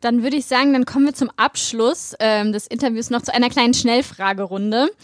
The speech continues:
Wir haben ja schon viel über die Grosser-Geschwister im Volleyball gesprochen. Ähm, jetzt fragen wir sozusagen den Ältesten. Äh, man sagt ja oft, die Al-,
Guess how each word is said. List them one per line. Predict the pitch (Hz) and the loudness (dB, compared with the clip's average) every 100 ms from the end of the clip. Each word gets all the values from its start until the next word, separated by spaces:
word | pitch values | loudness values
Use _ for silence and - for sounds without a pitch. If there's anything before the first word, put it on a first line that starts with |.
| - - | -20 -10
Wir | 220 | 0
haben | |
ja | 247 | 2
schon | 254 240 | 4 0
viel | - 302 285 | 0 -2 -2
über | - 247 240 | -4 -2 0
die | 220 233 | 0 -2
Grosser-Geschwister | 208 202 254 247 226 220 220 214 233 - 220 226 - 220 208 202 | -2 -2 -2 -2 0 0 -2 -2 -4 -4 -6 -6 -2 0 2 0
im | - 240 | 2 2
Volleyball | 220 254 254 220 220 | 4 4 2 2 0
gesprochen. | 220 - - 233 285 302 - - - - - | -2 -6 -2 2 2 2 -2 -16 -20 -20 -8
Ähm, | 220 226 | 0 2
jetzt | 233 247 - | 2 0 -4
fragen | 220 233 262 254 | 2 4 4 4
wir | 247 | 0
sozusagen | 220 - 226 214 226 | -4 -6 -4 0 2
den | 247 | 0
Ältesten. | - 262 320 - 233 - - 233 269 - - | 2 0 0 -2 -4 -4 -2 2 2 0 -4
Äh, | 214 214 | -4 0
man | 214 208 | 0 0
sagt | 202 - | -2 -2
ja | - 202 | -4 -4
oft, | 226 | -4
die | 226 | -6
Al-, | - 190 | -6 -6